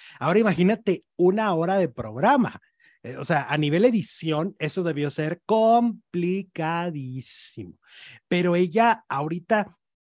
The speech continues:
quiere cargar con filtro todo el tiempo, ¿no? En entrevistas, pero en todos, o sea, yo digo, es, sí es un poco excesivo de Thalía,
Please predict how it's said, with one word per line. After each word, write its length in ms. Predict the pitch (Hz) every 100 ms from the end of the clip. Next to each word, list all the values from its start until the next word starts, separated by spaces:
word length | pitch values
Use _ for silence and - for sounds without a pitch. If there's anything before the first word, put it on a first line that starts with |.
| _
quiere 380 | - 175 240 311
cargar 360 | 190 156 147 151
con 200 | 170 156
filtro 560 | 156 151 156 170 180 _ _
todo 240 | 180 180
el 200 | 170 131
tiempo, 480 | 175 170 139 - 120
¿no? 240 | 127 165
En 160 | 165 135
entrevistas, 1080 | 131 131 135 147 175 - _ 165 151 143 -
pero 260 | 135 131
en 140 | 123 120
todos, 360 | 151 147 143
o 100 | 127
sea, 240 | 117 139 110 _ _
yo 160 | - 143
digo, 280 | 185 175 -
es, 160 | 170 -
sí 380 | - 214 240
es 120 | 262 277
un 140 | 226
poco 180 | 208 -
excesivo 380 | - 156 160 170
de 80 |
Thalía, 540 | 160 127 123 127 151